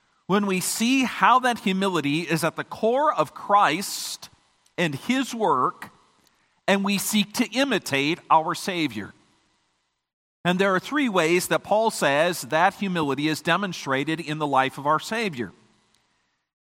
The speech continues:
It is illustrated before he came,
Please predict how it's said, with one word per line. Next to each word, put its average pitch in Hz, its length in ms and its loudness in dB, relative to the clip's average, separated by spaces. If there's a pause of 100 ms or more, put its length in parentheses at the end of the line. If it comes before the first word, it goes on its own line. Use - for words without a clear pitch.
(160)
It 175 120 4
is 175 260 0
illustrated 175 880 0
before 214 420 0
he 160 180 -6
came, 127 600 -6